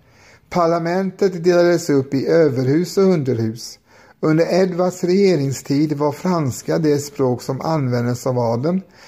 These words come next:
sedan den normandiska erövringen. Men detta förändrades sen. Kungen grundade även riddarorden,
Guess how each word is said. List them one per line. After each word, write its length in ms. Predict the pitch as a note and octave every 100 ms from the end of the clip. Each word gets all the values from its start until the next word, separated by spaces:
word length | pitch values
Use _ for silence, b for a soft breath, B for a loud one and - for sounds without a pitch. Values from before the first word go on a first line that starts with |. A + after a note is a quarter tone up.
| B B
sedan 380 | - - D#3+ D#3
den 160 | D#3+ E3
normandiska 1000 | E3 D#3+ D#3+ C#3 C3 C3 C#3 - C#3+ C#3
erövringen. 880 | F3+ D#3+ B2 A2+ A2 G#2+ A2+ B2 C#3 _ b b b
Men 300 | D3 E3+ F3
detta 360 | F#3+ F#3 - C3
förändrades 680 | E3 D#3 B2 A2+ A#2+ B2+ -
sen. 240 | A2+ A#2 A2+ _ _ _ _ _ b b b b -
Kungen 560 | G3+ G#3+ G#3 G#3 G3+
grundade 560 | G3 G#3+ F#3+ D3 D3 D#3
även 440 | F3+ C#3+ C3 C3
riddarorden, 920 | D#3 F3+ C3 A#2+ G#2+ A#2 A#2 D3 D#3+